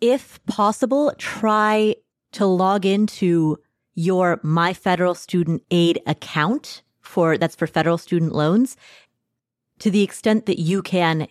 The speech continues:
handle your bills online without having to call, that will be a much simpler path. Again, it's an account called My Federal Student Aid, and anyone with federal student loans can access that.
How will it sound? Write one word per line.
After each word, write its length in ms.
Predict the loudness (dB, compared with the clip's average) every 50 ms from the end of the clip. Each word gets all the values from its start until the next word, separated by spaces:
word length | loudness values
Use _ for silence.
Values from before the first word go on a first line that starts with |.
| _ _
handle 400 | -4 -2 0 0 2 2 2 2
your 200 | 2 2 0 0
bills 440 | 0 0 0 0 2 0 0 -2 -4 -4
online 800 | -2 -2 0 0 2 2 2 2 2 2 2 2 2 0 0 -2 -4 -8
without 480 | -6 -4 -2 0 2 2 0 0 0
having 300 | 0 0 0 0 0 -2
to 60 | -4 -4
call, 460 | -2 0 2 2 2 2 2 0 -4 _ _ _ _ _ _ _ _ _ _ _ _ _ _ -14
that 300 | -6 -2 0 0 0 0
will 160 | 0 0 0
be 480 | 0 0 0 0 2 2 0 -2 -2 -6 _ _ _ _ _ _ _ _
a 80 | 0 0
much 260 | 2 2 0 -2 -4
simpler 400 | -6 -4 -4 -4 -2 0 -2 -2
path. 380 | 0 0 0 0 0 -2 -2 -4
Again, 440 | -4 0 0 0 2 2 2 0 -2 -4 -8 -8
it's 320 | -6 -6 -6 -6 -10 -20 -20 _ _ _ _ _ _ -2
an 100 | -2 -2
account 360 | -2 -2 -2 -2 -2 -2 -2
called 260 | -2 -2 -2 -2 -2
My 280 | -2 0 0 0 0 0
Federal 400 | -2 -2 -2 -2 0 0 0 -2
Student 420 | -4 -4 -4 -2 0 0 -2 0
Aid, 260 | 0 0 0 0 -2 -6 -16 _ _ _ _ _ -4
and 140 | -2 0 2
anyone 280 | 2 2 2 2 0
with 160 | -2 -4 -6 -6 -4
federal 240 | -2 0 0 0 -2
student 340 | -2 -4 -4 -2 -2 -2 0
loans 320 | 0 0 0 0 0 -2
can 140 | -4 -4 -4
access 380 | -2 -2 -4 -4 -4 -6 -4 -2
that. 340 | -2 0 0 0 -2 -4